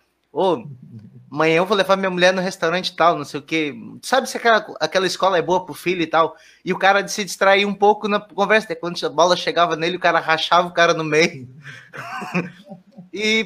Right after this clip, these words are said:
passava dois minutos, ele tava ali do lado. "Pô, velho, então, cara, pô, tô, tô com um problema lá em casa, não sei o quê."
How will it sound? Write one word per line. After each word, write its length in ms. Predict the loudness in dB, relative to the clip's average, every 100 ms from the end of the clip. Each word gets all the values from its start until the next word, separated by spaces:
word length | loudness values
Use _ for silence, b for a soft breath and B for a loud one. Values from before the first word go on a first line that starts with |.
| -2
passava 420 | -2 2 2 4
dois 280 | 4 4 4
minutos, 400 | 2 4 4 4
ele 100 | 4
tava 180 | 4 4
ali 160 | 2
do 80 | 2
lado. 280 | 2 2 0 _ _ _ _
"Pô, 200 | -2 0
velho, 340 | 0 0 -4
então, 400 | -10 -4 -2 -2
cara, 300 | -2 -4 -6 _ _ _ _
pô, 160 | 0
tô, 400 | 0 2 0 0 -8 _
tô 100 | -6
com 120 | -4
um 40 | -2
problema 440 | -2 2 2 0
lá 80 | -4
em 40 |
casa, 220 | -2 -2 -2
não 60 |
sei 100 | -2
o 80 | -2
quê." 80 | -4